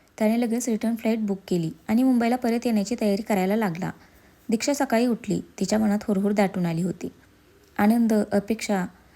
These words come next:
नर्व्हसनेस सगळ्या मिश्र भावना दाटून आल्या होत्या. ती धडधडत्या मनाने वॉशरूममध्ये एरझाऱ्या मारत होती. कधी एकदा टेस्टचा रिझल्ट येतोय असं तिला झालं होतं. Finally तो क्षण आलाच. तिने थरथरत्या हाताने टेस्ट किट हातात घेतला आणि तिच्या डोळ्यातून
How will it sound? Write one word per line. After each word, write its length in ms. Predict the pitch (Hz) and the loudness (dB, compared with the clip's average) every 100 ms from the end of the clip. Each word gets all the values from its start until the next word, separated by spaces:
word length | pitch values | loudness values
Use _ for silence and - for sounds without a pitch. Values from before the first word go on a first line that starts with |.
| _ - | _ -2
नर्व्हसनेस 580 | 233 240 262 262 208 208 | 2 2 2 2 0 0
सगळ्या 240 | 226 240 | 0 2
मिश्र 320 | 262 233 254 | 2 0 0
भावना 260 | 247 220 220 | 2 2 2
दाटून 320 | 247 180 185 | 0 0 -2
आल्या 220 | 180 175 | 0 0
होत्या. 240 | 175 160 165 - - _ _ - - | -2 -2 -8 -10 -20 _ _ -20 -4
ती 80 | 262 | 2
धडधडत्या 500 | 254 240 214 220 262 | 4 4 4 2 2
मनाने 340 | 247 233 226 208 | 2 2 2 0
वॉशरूममध्ये 540 | 226 - 220 220 226 | 0 0 0 2 0
एरझाऱ्या 400 | 233 202 190 214 | 0 0 0 0
मारत 240 | 233 170 170 | 2 0 -2
होती. 200 | 170 - - - - _ _ - | -6 -8 -14 -16 -20 _ _ -4
कधी 200 | 196 190 | -2 2
एकदा 260 | 233 196 226 | 2 2 0
टेस्टचा 480 | 226 214 - 208 240 | 0 -2 -2 -2 0
रिझल्ट 400 | 190 196 202 233 | 2 0 0 0
येतोय 320 | 202 202 180 - - | -2 -2 -6 -6 -6
असं 180 | 196 226 | -4 -2
तिला 140 | 208 | 0
झालं 280 | 233 233 180 | 0 0 0
होतं. 220 | 170 165 - - _ _ _ _ _ _ - | -2 -4 -10 -12 _ _ _ _ _ _ 2
Finally 380 | 214 208 190 170 - | 4 4 2 -2 -4
तो 60 | 240 | -6
क्षण 280 | - 220 226 | -2 -2 0
आलाच. 400 | 180 165 165 - _ - - _ - | 0 0 -2 -8 _ -20 -20 _ -2
तिने 160 | 202 233 | 0 2
थरथरत्या 440 | 226 175 196 196 226 | 0 0 -2 -2 -2
हाताने 280 | 220 196 214 | 2 2 2
टेस्ट 280 | 220 214 - 214 | 0 0 -2 -4
किट 180 | 233 240 | -4 -2
हातात 240 | 208 185 | -2 -2
घेतला 400 | 190 190 - - - - _ _ - - | -2 -4 -2 -6 -6 -14 _ _ -20 -10
आणि 180 | 196 226 254 | -2 0 0
तिच्या 200 | 240 254 | 0 0
डोळ्यातून 380 | 247 220 233 | 0 0 0